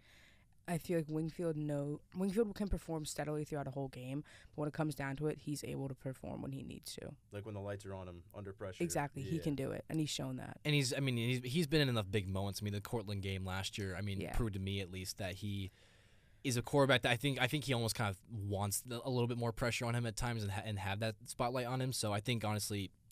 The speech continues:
Speaker 3: when the, when the time came last, or yesterday, in order to make that big play, he, he knew exactly what he needed to do because, I mean, honest-, I mean, the play they ran was, it was super simple, but the, just being able to execute that, obviously,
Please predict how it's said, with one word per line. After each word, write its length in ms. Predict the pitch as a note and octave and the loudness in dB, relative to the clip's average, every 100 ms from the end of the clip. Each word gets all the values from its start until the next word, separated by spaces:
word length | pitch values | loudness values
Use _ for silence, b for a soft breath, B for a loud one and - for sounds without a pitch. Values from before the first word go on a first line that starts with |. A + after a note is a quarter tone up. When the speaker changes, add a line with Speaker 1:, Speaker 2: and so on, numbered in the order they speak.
| - | -6
Speaker 3:
when 160 | C#3 B2 | 2 2
the, 100 | A#2+ | 2
when 160 | B2+ B2 | 2 0
the 60 | |
time 240 | A2+ C#3 B2 | 4 4 4
came 320 | A#2+ A2+ G#2+ | 4 4 4
last, 360 | G#2+ G2+ - | 4 2 0
or 140 | A2+ G#2 | -2 2
yesterday, 600 | G#2 G#2 - G#2 F#2+ F#2+ b b b b | 4 2 2 2 2 -2 b b b b
in 100 | C3+ | 4
order 180 | A#2+ G#2+ | 4 6
to 60 | |
make 160 | G#2 A#2 | 6 6
that 160 | C3 C3 | 6 4
big 160 | B2+ | 2
play, 180 | - C3 | 4 4
he, 180 | A#2 A#2+ | 4 0
he 200 | G#2+ B2 | 0 2
knew 160 | A#2+ | 2
exactly 340 | G#2+ G2 G2+ G#2 | 2 2 0 0
what 120 | G2+ | 0
he 60 | F#2+ | 0
needed 260 | G2 F#2+ | 0 0
to 80 | F#2 | -2
do 140 | F#2+ G2 | -2 0
because, 500 | G#2 G2+ F#2+ - - - - _ - | 0 0 0 -4 -6 -18 -20 _ -6
I 20 | C3 | -2
mean, 120 | A2+ | 0
honest-, 200 | B2 G#2+ | 0 0
I 40 | |
mean, 220 | B2+ A2+ G2+ b b b | 0 0 -2 b b b
the 100 | A#2+ | 2
play 160 | - | 4
they 120 | F#3+ A2+ | 6 6
ran 320 | G2 A2+ G2 | 4 4 2
was, 320 | F#2+ F2+ - | 0 -4 -6
it 80 | G#2 | -6
was 240 | A2+ G2 - A2 | -6 -6 -8 -8
super 340 | - F3 D#3 | -2 0 0
simple, 340 | G#2 A#2+ A2+ F#2 | 0 0 -2 -2
but 220 | G2 G2 | -2 -2
the, 120 | A2 A2 | -2 -2
just 220 | B2 B2 - | -4 -4 -4
being 200 | B2 B2 | 0 2
able 100 | A#2+ | 2
to 160 | G2 G#2 | 0 -4
execute 300 | G#2+ - G2 | -6 -6 -4
that, 180 | F#2+ F2 | -4 -2
obviously, 460 | G2+ F#2+ F#2+ F#2 | -2 -2 -4 -8